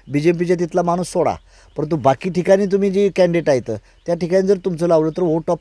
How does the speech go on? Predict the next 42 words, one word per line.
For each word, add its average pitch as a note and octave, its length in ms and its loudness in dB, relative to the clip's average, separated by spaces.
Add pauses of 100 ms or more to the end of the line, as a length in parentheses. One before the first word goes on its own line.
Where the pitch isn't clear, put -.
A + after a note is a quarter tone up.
percentage D3 380 -2
आपल्याला B2 260 -4
निवडून D#3+ 320 2
येतील F#3+ 220 2
असं E3+ 180 0
मी G3 60 -2
म्हणत G3+ 280 0
नाही, G#2+ 140 -2 (560)
परंतु D#3+ 240 -2
काही D#3+ 200 2
काही G3 180 2
ठिकाणी D3 420 0
ताकद D3+ 500 -6
आरपीआयची D3+ 360 -4
बी C#3 80 -8
चांगली A2+ 280 -8
आहे, F#2 220 -8 (400)
आ-, C3 100 4
रासपाची C#3 460 2
आहे. G2+ 140 -4 (300)
आज D#3 180 0
सध्याला E3+ 420 -2
तर F#3 60 -4
मी F#3 100 -2
स्वतंत्रच D#3+ 480 -4
चाललेलो G2 300 -4
आहे, - 220 -14 (320)
मी D#3+ 180 -2
भाजपाच्या D3+ 800 0
बरोबर D#3 300 0
जाणार C3 340 0
नाही F#2+ 260 -4 (400)
ही, D#3+ 200 0
ही D#3 160 2
घेतलेली C#3 400 2
आहे G2+ 140 -2
मी, F2 120 -12 (340)
कारण C#3 140 -4
आम्ही D3 240 0
एनडीएवर E3+ 420 2
होतो. E3 280 0
एनडीएमध्ये E3+ 580 0